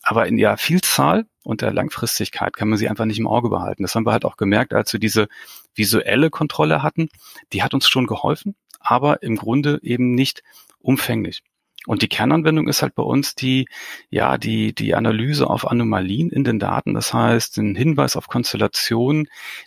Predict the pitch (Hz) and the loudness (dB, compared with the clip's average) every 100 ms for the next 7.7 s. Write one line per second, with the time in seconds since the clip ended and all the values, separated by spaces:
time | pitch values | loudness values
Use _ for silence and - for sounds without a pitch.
0 | _ 117 90 - 120 123 147 170 113 95 | _ 2 4 4 2 4 6 6 4 0
1 | 82 - 85 87 - _ - 110 110 107 | -4 -6 -8 -10 -14 _ -2 2 2 0
2 | - _ _ - 113 113 107 - 113 113 | -10 _ _ -4 2 4 4 2 -2 -2
3 | 117 107 - 110 151 151 147 143 143 - | -4 -2 0 0 0 0 0 0 -2 -4
4 | 139 139 135 131 127 131 120 - 113 123 | -4 -2 0 -2 -4 -4 -4 -2 2 4
5 | 127 123 - - - - - - 107 104 | 4 4 -2 -18 -18 -18 -14 0 4 4
6 | 104 104 104 - 110 135 143 143 139 - | 4 2 0 0 -2 0 -2 0 -4 -4
7 | 135 - 127 120 123 - | -4 -2 -2 -2 -4 -4